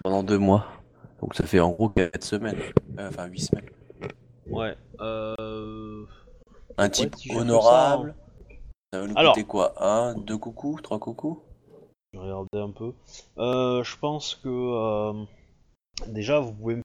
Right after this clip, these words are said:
Speaker 2: faire un, un jet en intelligence et connaissance de la ville.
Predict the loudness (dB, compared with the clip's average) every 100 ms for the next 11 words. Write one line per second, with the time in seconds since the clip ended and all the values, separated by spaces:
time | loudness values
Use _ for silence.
0 | -6 -6 -4 -6 -6 -10 -12 _ -20 -20
1 | -10 -8 -6 -4 -2 0 0 -2 -4 -4
2 | -6 -6 -8 -8 -10 -8 -8 -8 -8 -6
3 | -4 -2 -4 -6 -8 -10 -8 -8 -8 -8
4 | -10 -10 -10 -10 -8 -8 -6 -6